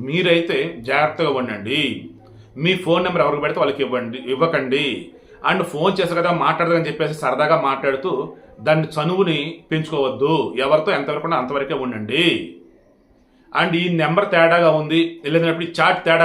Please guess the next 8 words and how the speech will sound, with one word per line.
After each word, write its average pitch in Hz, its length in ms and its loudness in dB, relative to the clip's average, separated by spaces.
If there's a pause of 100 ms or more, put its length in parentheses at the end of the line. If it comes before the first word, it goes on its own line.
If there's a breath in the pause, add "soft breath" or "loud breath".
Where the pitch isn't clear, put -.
ఉందంటే 156 280 -2
బ్లాక్ 143 320 2
చేసేయండి. 131 540 -2 (1000 soft breath)
ఎట్టి 165 160 -2
పరిస్థితుల్లో 185 220 2
ఎంటర్టైన్ 165 360 0
చేయొద్దు. 135 440 2 (720 soft breath)
And 185 180 4